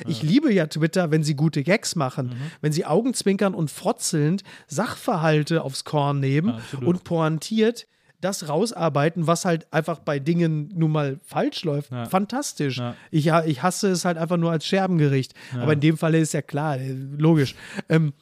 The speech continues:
Speaker 1: aber ich würde gerne mal wissen, was dazu geführt hat, dass sie gesagt haben, wir machen's nicht weiter. Wir gehen jetzt mal davon aus,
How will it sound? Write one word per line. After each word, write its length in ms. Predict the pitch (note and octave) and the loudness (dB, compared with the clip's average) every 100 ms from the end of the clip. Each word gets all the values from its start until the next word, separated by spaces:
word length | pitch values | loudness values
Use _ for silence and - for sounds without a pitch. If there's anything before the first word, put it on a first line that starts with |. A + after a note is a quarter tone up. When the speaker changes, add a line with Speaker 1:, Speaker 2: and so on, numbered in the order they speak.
| _ - | _ 0
Speaker 1:
aber 140 | D#3+ D#3 | 0 0
ich 160 | E3+ C3 | -2 0
würde 160 | F3+ | 2
gerne 180 | D#3+ D3+ | 2 2
mal 140 | C#3+ | 0
wissen, 220 | C#3 - D#3+ | -2 -2 -4
was 100 | D3+ | -4
dazu 220 | D3+ - | -4 -4
geführt 440 | C#3+ - D3+ E3 F#3 | -4 -2 0 0 -2
hat, 100 | D#3+ | -4
dass 140 | D3 | -6
sie 80 | D3+ | -4
gesagt 320 | C3+ C#3+ - | -2 -4 -2
haben, 180 | D#3 D3 - - - _ | -2 -2 -6 -16 -20 _
wir 120 | D3 | 2
machen's 380 | C#3 C#3 E3 - | 2 -2 -4 -4
nicht 220 | C#3+ A#2+ | -4 -2
weiter. 380 | C3 F3 C3+ A#2+ | -2 -2 -2 -2
Wir 100 | D3 | 0
gehen 160 | D#3 F#3+ | 2 2
jetzt 160 | G#3 | 0
mal 80 | G3 | -4
davon 260 | F3+ - D3+ | -6 -6 -4
aus, 280 | C#3+ D#3+ | -2 -2